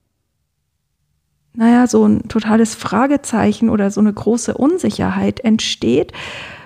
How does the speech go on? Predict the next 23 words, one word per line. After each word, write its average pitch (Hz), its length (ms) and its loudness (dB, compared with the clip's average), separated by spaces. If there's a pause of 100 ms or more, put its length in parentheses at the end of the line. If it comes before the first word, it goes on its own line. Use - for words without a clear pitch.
(300)
Wie 233 280 2
muss 254 260 2
das - 240 -8
Kind 233 240 2
sich - 220 -4
eigentlich, 220 380 0
wie 233 100 -2
das 254 220 -2
Kind 226 180 0
sich 220 180 -2
eigentlich 214 220 0
verhalten 208 560 -2
muss, 254 380 -4
dass - 280 -6
wir 214 140 0
die 214 100 2
lieben 226 340 2
und 202 140 0
die 185 80 -4
netten 220 360 0
Eltern 214 440 0
bleiben 254 580 -2
und 233 360 -4